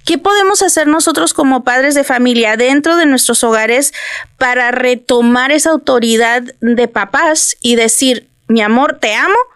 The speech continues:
pero no más"? El teléfono se pone a cargar a las ocho de la noche o lo que vaya a ser. ¿Qué, qué es lo adecuado? ¿Qué es lo que no? ¿Cómo podemos llegar? Porque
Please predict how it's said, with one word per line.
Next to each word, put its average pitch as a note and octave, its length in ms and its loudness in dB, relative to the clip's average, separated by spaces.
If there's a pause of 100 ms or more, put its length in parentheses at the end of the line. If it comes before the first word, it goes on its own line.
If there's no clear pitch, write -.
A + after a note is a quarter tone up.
(300)
pero A#3 580 0 (220)
no B3+ 240 2
más"? B3 460 -2
El A#3+ 220 -2
teléfono D4+ 520 0
se F4 140 -2
pone C#4 220 -2
a E4 60 -6
cargar B3+ 280 -2
a C#4 60 2
las C4 240 0
ocho C#4 360 0
de C#4+ 100 2
la A#3 140 0
noche B3+ 240 -2
o C4 60 0
lo A#3 140 0
que A#3 120 0
vaya A3+ 240 2
a A#3 40 0
ser. G3+ 240 -2 (320)
¿Qué, C#4 400 -2
qué D4 160 0
es D#4+ 100 2
lo F4 100 2
adecuado? C#4+ 680 0
¿Qué C#4 100 0
es C#4+ 100 0
lo D#4 160 2
que C4 140 0
no? B3+ 300 2
¿Cómo C#4+ 280 2
podemos C4+ 400 2
llegar? B3+ 340 -2
Porque B3 340 -2